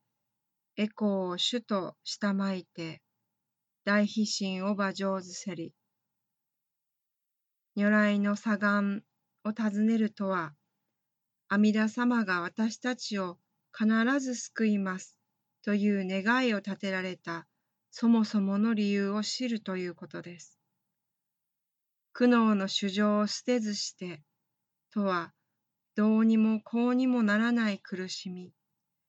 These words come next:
とどめてもとどめきれない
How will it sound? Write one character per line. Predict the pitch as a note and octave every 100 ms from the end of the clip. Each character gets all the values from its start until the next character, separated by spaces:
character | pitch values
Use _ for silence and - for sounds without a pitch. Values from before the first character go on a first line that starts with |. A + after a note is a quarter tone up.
| _ _ _ _
と | - G#3
ど | A3+
め | A3 A3
て | A3+
も | G3+ F#3 E3+ _ _ _ _
と | -
ど | G#3 G#3+
め | A3 G#3+
き | - A3+
れ | A#3
な | A#3+ C4 A#3+
い | F3